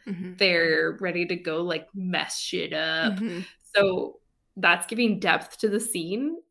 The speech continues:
Speaker 2: and it's upping the stakes as well because it's giving us that emotional context.
Speaker 1: Mm-hmm.
Speaker 2: Um, and then you could add in maybe the weather changes too, and now they've gotta deal with, like, mud and rain, and, like,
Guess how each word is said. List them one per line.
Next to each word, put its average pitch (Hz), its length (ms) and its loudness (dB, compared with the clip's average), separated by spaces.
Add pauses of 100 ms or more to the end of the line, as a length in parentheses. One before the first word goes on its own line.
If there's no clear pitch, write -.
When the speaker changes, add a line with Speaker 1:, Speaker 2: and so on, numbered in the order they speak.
Speaker 2:
and 202 220 4
it's 240 200 4
upping 247 300 4
the 208 80 2
stakes 180 520 4
as 196 160 -2
well 160 280 0
because 214 240 -6
it's 196 160 4
giving 185 180 -4
us 190 140 -4
that 170 160 2
emotional 190 580 2
context. 185 800 -2
Speaker 1:
Mm-hmm. 185 300 -6 (360)
Speaker 2:
Um, 165 300 2
and 196 120 0
then 196 160 2
you 196 140 0
could 196 200 0
add 180 180 6
in 208 420 2 (100)
maybe 233 280 2
the 254 100 2
weather 202 320 4
changes 185 500 -2
too, 208 240 2
and 170 80 2
now 175 120 4
they've 190 160 0
gotta 196 200 0
deal 190 240 0
with, 190 200 -2
like, 185 240 0 (260)
mud 190 760 6
and 170 280 -4
rain, 190 480 2
and, 170 120 0
like, 175 180 -2